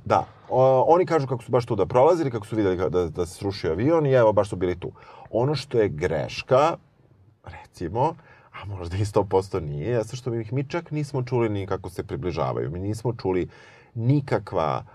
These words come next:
e, kola da dolaze pre nego što smo videli prvog, e, prvog ovog čoveka. Kada posle se kamera udalji, kada vidimo total,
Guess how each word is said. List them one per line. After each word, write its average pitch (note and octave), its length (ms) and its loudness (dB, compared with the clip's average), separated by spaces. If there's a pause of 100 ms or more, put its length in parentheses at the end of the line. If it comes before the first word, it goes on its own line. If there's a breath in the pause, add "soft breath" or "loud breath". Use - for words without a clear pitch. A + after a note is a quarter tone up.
(220 soft breath)
e, - 120 -8 (340)
kola G2 440 4
da C2 120 -6
dolaze C#2+ 680 -2 (180)
pre G#2 220 2
nego D#2+ 180 -2
što E2+ 120 -10
smo E2+ 200 -6
videli D#2 300 -2
prvog, D2 580 -4
e, D2 80 -10 (840)
prvog C#2 300 -2
ovog C#2 180 -4
čoveka. A#2 500 -2 (380 loud breath)
Kada C#3 260 2
posle C#3 420 0
se - 140 -8
kamera G#2+ 380 0
udalji, E2+ 460 0
kada E2 360 -2
vidimo E2 640 -6 (600)
total, A2 540 0